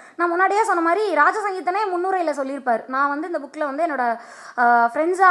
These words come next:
வந்துட்டு மார்க்ஸையும் ஷேகுவேராவையும் எரிக் ஃப்ரோமையும் தான் நான் வந்து எடுத்துக்கிறேன்" அப்படின்னு. ஏன்னா, அது ரொம்ப முக்கியமான விஷயமா பார்க்குறேன்.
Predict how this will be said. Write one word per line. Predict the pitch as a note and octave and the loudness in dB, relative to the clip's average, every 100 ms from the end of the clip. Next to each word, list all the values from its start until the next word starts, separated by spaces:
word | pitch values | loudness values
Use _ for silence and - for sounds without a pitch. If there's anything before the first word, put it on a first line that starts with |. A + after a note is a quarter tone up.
| D4+ | 4
வந்துட்டு | C4+ F4+ C#4 | 0 -2 2
மார்க்ஸையும் | C#4+ E4+ F4 D4+ D#4+ E4 | 4 4 2 -6 -4 -2
ஷேகுவேராவையும் | D4 D#4 D#4+ D4+ B3+ B3 B3 D#4+ D#4 A#3 A#3+ | -2 -2 0 2 2 0 -4 -6 -6 -6 -2
எரிக் | F4 A4 | -2 -2
ஃப்ரோமையும் | F#4 D#4 C4+ C4 | 0 2 0 -2
தான் | D4 | 0
நான் | C4+ B3 | 0 2
வந்து | B3 | 0
எடுத்துக்கிறேன்" | A#3+ B3+ B3 B3 | 0 -4 -4 -4
அப்படின்னு. | A3 A3+ A3+ - - - - | -6 -10 -12 -18 -20 -14 -2
ஏன்னா, | G#4+ B4+ A#4+ F#4 D#4 - | 2 6 8 8 8 6
அது | D#4 G4 | 2 2
ரொம்ப | G4+ A#4 G#4 | 4 6 6
முக்கியமான | E4 - G#4 G4+ G4+ | 4 -2 0 2 2
விஷயமா | F#4 - D#4+ D4+ C4 | 0 -2 -4 0 -2
பார்க்குறேன். | - | -4